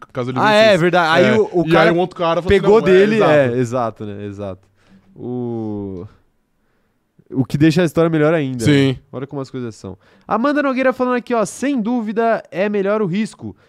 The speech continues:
Speaker 2: Sabemos que o Binotto é capaz, e ele só é capaz nos motores. Chefe de equipe, não. Fora que se perder mais com os construtores, tenho como promessa mais títulos." É super válido.
Speaker 1: Isso faz sentido.
Speaker 2: Faz sentido, né?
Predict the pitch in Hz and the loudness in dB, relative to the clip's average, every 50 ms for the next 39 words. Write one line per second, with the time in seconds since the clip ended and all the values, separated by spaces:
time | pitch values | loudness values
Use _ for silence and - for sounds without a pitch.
0 | _ _ _ - - 202 190 165 185 208 226 220 226 214 - - 214 185 214 202 | _ _ _ -4 -2 -2 0 0 0 0 0 0 -4 -8 -8 -12 -10 -6 -4 -4
1 | 208 208 220 208 214 226 202 151 156 151 147 131 123 110 107 117 139 147 160 - | -2 -2 -4 -6 -6 -6 -6 -4 -4 -2 -2 -2 -4 -6 -8 -8 -8 -8 -8 -12
2 | - - 190 180 151 165 190 - 202 175 - 151 156 165 170 175 185 175 190 202 | -12 -8 -6 -4 -4 -4 -4 -6 -8 -10 -8 -8 -6 -6 -6 -8 -10 -10 -10 -10
3 | 170 - 165 180 180 135 104 95 - _ _ _ _ _ _ _ - - - 147 | -10 -6 -4 -4 -4 -4 -6 -10 -16 _ _ _ _ _ _ _ -14 -8 -6 -6
4 | 156 151 170 160 165 143 - - - 202 165 127 110 98 104 _ _ _ _ _ | -6 -6 -6 -10 -10 -10 -10 -14 -12 -8 -8 -8 -8 -10 -12 _ _ _ _ _
5 | _ _ _ _ 160 180 214 226 226 220 214 185 - 196 - 214 196 196 196 190 | _ _ _ _ -4 -2 -2 -2 -4 -6 -10 -14 -14 -8 -6 -4 -2 -2 -4 -4
6 | 175 180 190 180 - - 190 190 - - _ - 170 185 180 - 196 160 - 147 | -4 -4 -6 -6 -6 -10 -10 -10 -10 -14 _ -10 -10 -10 -10 -10 -14 -14 -10 -8
7 | 147 156 156 160 156 - - - _ _ _ _ _ _ _ 143 147 165 160 - | -8 -8 -8 -8 -12 -14 -20 -20 _ _ _ _ _ _ _ -6 -4 -4 -6 -6
8 | 165 160 170 151 - 185 175 139 131 139 147 143 - - 135 120 135 147 139 - | -8 -10 -10 -8 -6 -6 -6 -4 -4 -4 -4 -6 -6 -10 -10 -8 -8 -8 -8 -10
9 | - 127 113 - 95 92 90 92 107 107 - - - - 147 135 113 98 87 80 | -14 -16 -16 -14 -16 -16 -12 -12 -12 -12 -12 -16 -20 -16 -10 -8 -8 -8 -8 -8
10 | 71 71 - - - - _ _ _ _ _ _ _ _ _ _ _ _ _ _ | -10 -14 -16 -18 -20 -20 _ _ _ _ _ _ _ _ _ _ _ _ _ _
11 | _ _ _ _ _ _ _ _ _ _ _ _ _ _ _ _ _ _ _ - | _ _ _ _ _ _ _ _ _ _ _ _ _ _ _ _ _ _ _ -18
12 | _ 214 214 208 - - 180 156 151 - _ _ _ _ _ _ _ _ 131 135 | _ -14 -14 -14 -12 -14 -16 -16 -16 -20 _ _ _ _ _ _ _ _ -16 -14
13 | 147 135 - - 131 127 123 127 | -14 -14 -12 -12 -12 -10 -12 -14